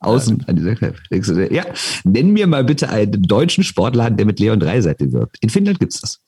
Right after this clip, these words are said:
Speaker 2: Nicht schlecht.
Speaker 1: Ja.
Speaker 2: Ja, scheint ganz cool zu sein da. Ähm,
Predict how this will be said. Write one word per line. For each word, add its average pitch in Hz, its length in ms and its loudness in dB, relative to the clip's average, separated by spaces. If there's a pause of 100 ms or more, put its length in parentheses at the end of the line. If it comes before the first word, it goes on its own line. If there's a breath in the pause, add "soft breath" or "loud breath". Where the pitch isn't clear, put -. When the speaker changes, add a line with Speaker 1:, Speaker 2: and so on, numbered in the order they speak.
(440)
Speaker 2:
Nicht 131 160 -10
schlecht. - 340 -16 (600 loud breath)
Speaker 1:
Ja. - 80 -8 (680 loud breath)
Speaker 2:
Ja, 214 120 2
scheint 233 200 2
ganz 233 200 2
cool 277 120 2
zu 220 80 0
sein 135 280 2 (340 loud breath)
da. 127 480 -2
Ähm, 123 260 0